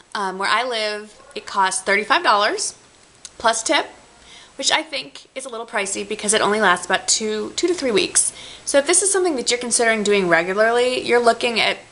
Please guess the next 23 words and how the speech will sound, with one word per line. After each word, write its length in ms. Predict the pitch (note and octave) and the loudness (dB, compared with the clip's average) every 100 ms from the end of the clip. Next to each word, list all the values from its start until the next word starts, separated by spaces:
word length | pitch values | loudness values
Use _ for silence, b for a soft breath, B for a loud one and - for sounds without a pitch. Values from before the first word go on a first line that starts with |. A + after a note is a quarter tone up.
| - - | -20 -12
seventy 400 | - - A3 A#3+ | -8 -2 -2 2
dollars 280 | A#3 G#3+ G3 | 2 4 2
a 60 | G3 | 0
month 260 | F#3+ F#3+ - | -2 -2 -4
plus 300 | G3+ G3 - | 0 0 -2
tip 380 | G3 F3+ - | 0 0 -2
for 1400 | - - - - - - - - - - - - - - G3 | -10 -18 -18 -18 -20 -20 -20 -20 -20 -20 -20 -18 -6 2 2
nails. 520 | D#3 - - - - - | 2 -2 -2 -2 -6 0
I 160 | G#3 G#3+ | 2 2
think 520 | - A#3+ A3+ A#3 - - - - - - - - - - - | -4 -8 -8 -10 -18 -20 -20 -20 -20 -20 -20 -20 -20 -14 -6
it's 120 | G3 | 0
a 20 | |
little 160 | F3+ F3+ | 0 0
high. 200 | - - G#3 - - - - - B B B B B - | 0 -2 -4 -16 -20 -20 -20 -20 B B B B B 2
Um, 720 | A3 A3 G#3+ G#3+ G#3 G#3 G#3+ - _ _ | 6 6 4 2 -4 -10 -14 -20 _ _
here's 560 | - - C#4+ D4 D#4+ D4+ | -20 -8 -4 -2 -2 0
where 220 | C4+ B3+ | 6 6
I 100 | A#3+ | 6
think 220 | A#3+ A3 | 0 -10
it's 120 | G#3 | -10
a 40 | G#3 | -8
good 160 | G3+ | -4
idea. 320 | F3+ F3 A#2+ | -4 -4 -6